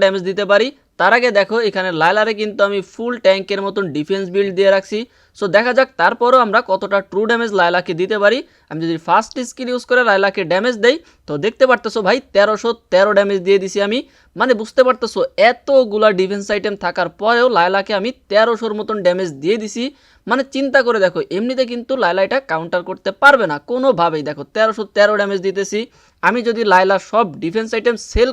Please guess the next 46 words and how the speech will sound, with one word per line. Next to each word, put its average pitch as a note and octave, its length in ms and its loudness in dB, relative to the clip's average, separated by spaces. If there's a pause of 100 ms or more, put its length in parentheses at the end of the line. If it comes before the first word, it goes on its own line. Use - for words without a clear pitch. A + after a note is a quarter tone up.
করে G#3 180 0
দেই, G#3+ 160 0
দাঁড়াও, G3 220 4 (480)
ধরো A#3 240 6 (140)
আমি G#3 120 0 (120)
লায়লার A3+ 360 6
কিন্তু A#3 200 -6 (120)
সব G#3 120 4 (140)
ডিফেন্স G#3 340 -2
আইটেম G#3+ 200 -2 (100)
সেল G#3 220 2
করে A3 180 2
দিছি। G#3 200 -8 (180)
এইবার F#3+ 260 2
দেখি G3 220 -6
লায়লাকে D#3+ 380 -2
হিট A3+ 180 -8
করে A#3+ 160 4
আমি A3+ 160 -6
কত F#3+ 180 -2
ড্যামেজ A3 260 0
দিতে A3 180 -2
পারি। A3 140 2 (380)
As G3 120 0
you A3 120 -2
can A3 100 2 (100)
see G#3+ 140 -6 (120)
তিনশো G3 280 -4 (120)
ষাট, F3+ 200 2 (100)
কারণ E3+ 200 2
আমার E3+ 180 -2
লেভেল G3+ 280 0
আপ G3+ 100 0
হইছে, G#3 240 -2
এই G3 80 -4
জন্য F#3+ 200 -2
একটু - 180 -8
বেশি F3+ 180 -4
ড্যামেজ F#3+ 280 0
দিছি। F#3 200 -6 (360)
মানে A3 300 2
সেই C#4+ 140 -2 (140)
তেরোশোর A3+ 460 2 (100)
মতোই A#3 340 2
কিন্তু A3 380 -6
আমি A3+ 100 0